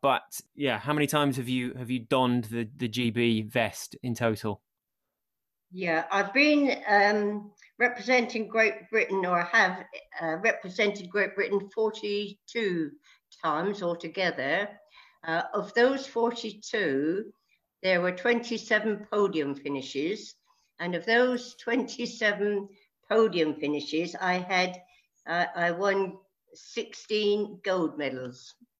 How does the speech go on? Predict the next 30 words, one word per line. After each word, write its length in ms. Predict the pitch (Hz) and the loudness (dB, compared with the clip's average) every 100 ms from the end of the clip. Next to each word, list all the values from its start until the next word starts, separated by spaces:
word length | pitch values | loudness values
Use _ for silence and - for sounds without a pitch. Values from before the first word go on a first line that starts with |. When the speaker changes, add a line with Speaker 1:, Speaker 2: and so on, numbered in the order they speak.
| - | -4
Speaker 1:
Incredible. 680 | 131 - - - - 117 - - - - - - | -2 0 0 0 0 0 -2 -10 -8 -10 -8 6
Uh, 400 | 151 147 143 - - | 8 10 8 6 0
where 260 | 156 165 | 2 4
do 120 | 160 | 6
you 80 | 160 | 2
keep 420 | 170 165 - - - | 6 4 4 -4 -2
that 200 | 127 139 | -2 0
many 440 | 135 131 127 113 _ | 0 2 0 -2 _
gold 240 | - 127 127 | -2 0 0
medals? 340 | 131 117 110 - | -2 -2 -6 -8
<laughs> 60 | - - - - - - _ _ _ _ _ _ _ _ - 247 - - - 233 | -8 -12 -20 -14 -14 -14 _ _ _ _ _ _ _ _ -2 -2 -2 -16 -12 0
Speaker 2:
Well, 180 | 226 247 | 0 2
as 200 | 254 285 | 2 2
I 120 | 269 | 0
speak, 580 | 262 - 226 180 185 - 233 | 0 2 2 2 -4 -12 -2
there's 220 | 226 214 | 0 0
a 60 | 214 | -4
pile 500 | - 262 269 247 220 | -4 2 4 6 4
of 180 | 233 - - - _ | 2 -6 -20 -20 _
ribbons 480 | 220 262 185 185 185 | 0 2 0 0 0
in 100 | 226 | 2
the 140 | 214 | 2
corner 400 | 214 247 240 220 | 2 4 6 6
of 120 | 208 202 | 2 4
my 180 | 196 180 | 4 4
room. 440 | 175 208 170 160 | 2 2 4 2
Speaker 1:
<laughs> 40 | - | 2
Speaker 2:
I 240 | 202 190 - | 2 2 -2
think 200 | 247 226 | -2 0
it's 140 | 214 | -2